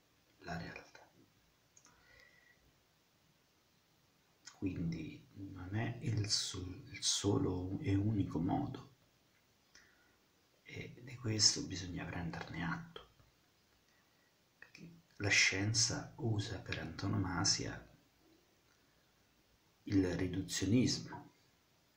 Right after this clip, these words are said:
cioè riduce tutto alla visione materiale della realtà. Ma già basta cambiare questa visione.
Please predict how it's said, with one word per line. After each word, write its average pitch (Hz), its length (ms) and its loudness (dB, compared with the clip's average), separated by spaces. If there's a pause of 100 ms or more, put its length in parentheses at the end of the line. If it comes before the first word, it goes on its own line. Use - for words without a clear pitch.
(520)
cioè 95 280 4
riduce 90 440 2
tutto 104 400 0
alla 92 180 4
visione 85 920 2 (840)
materiale 85 1200 0 (420)
della - 840 -8
realtà. - 680 -8 (2000)
Ma - 260 -14
già 110 460 2
basta 92 500 2
cambiare 90 880 2 (220)
questa - 760 0
visione. 95 840 6